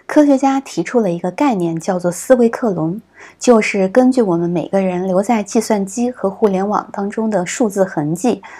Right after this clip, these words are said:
我们也称为思维文件，包括您的各种聊天记录、博客、照片、视频等等数据为基础，通过与人类大脑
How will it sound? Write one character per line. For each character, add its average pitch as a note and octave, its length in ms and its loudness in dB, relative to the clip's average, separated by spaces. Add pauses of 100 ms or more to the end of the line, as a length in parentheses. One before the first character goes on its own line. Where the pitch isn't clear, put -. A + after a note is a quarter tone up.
(140)
我 D#3+ 100 0
们 F3 160 -2
也 E3+ 140 -2
称 A3+ 260 0
为 G3+ 160 0
思 G3+ 220 -2
维 G3+ 160 2
文 F3 200 0
件， F#3+ 320 0 (460)
包 G#3 160 4
括 G3 320 0 (140)
您 F#3 180 -2
的 G#3 160 2
各 G#3+ 180 2
种 E3 280 -2
聊 E3 120 -2
天 A3+ 240 -2
记 A3+ 220 2
录、 G3+ 260 -2 (280)
博 F3+ 220 4
客、 F#3+ 420 0
照 G3+ 260 0
片、 G#3 320 -4
视 - 260 0
频 F3 320 -6 (380)
等 F#3 260 0
等 F3 200 0
数 G#3 240 0
据 F#3+ 240 -2
为 E3 120 0
基 A3 240 -2
础， - 300 -8 (640)
通 B3 240 4
过 A#3+ 180 6
与 E3 120 0
人 D#3+ 260 -2
类 A3 220 2
大 A#3 220 2
脑 - 280 -6